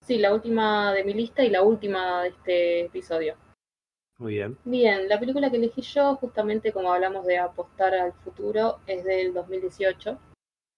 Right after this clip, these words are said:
Speaker 1: que se llama Happy as Lázaro, o su nombre original, Lázaro Felice,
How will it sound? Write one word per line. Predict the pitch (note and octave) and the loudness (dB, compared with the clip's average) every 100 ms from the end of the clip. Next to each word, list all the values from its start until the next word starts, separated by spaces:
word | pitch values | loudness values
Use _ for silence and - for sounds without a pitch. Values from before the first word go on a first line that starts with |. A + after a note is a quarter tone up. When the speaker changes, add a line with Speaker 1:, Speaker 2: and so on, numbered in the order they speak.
| _ _ - | _ _ 0
Speaker 1:
que | B3 A#3 | 4 6
se | A3+ | 4
llama | B3 B3+ B3 A#3+ A#3 | 6 8 8 4 4
Happy | B3 A#3 A3+ | 0 2 4
as | A3+ A3+ - | 4 4 0
Lázaro, | A#3+ A#3+ A#3 A3 B3+ - - | 0 2 2 4 2 0 0
o | F3+ F3+ | 2 2
su | F#3 | -2
nombre | F3+ F#3+ F#3+ | -4 0 0
original, | - F#3+ G3 G#3 | 0 2 6 6
Lázaro | G3 F#3 F#3 F3 | 6 4 0 -2
Felice, | - E3+ - - A#3 | -2 -6 -6 -8 -8